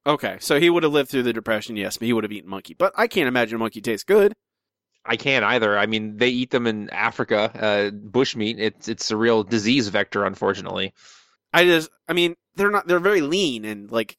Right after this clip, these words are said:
Speaker 1: stringy, I would imagine. Can't probably, I, whatever.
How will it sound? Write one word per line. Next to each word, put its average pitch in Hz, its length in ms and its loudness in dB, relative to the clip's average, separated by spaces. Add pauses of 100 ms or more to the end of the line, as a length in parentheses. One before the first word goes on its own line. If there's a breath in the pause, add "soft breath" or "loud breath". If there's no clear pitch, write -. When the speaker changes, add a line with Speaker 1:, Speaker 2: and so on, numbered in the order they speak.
Speaker 1:
stringy, 147 480 0
I 101 120 0
would 104 100 2
imagine. 107 500 -6
Can't 127 260 -4
probably, 117 340 -2 (380 soft breath)
I, 131 140 2
whatever. 127 380 0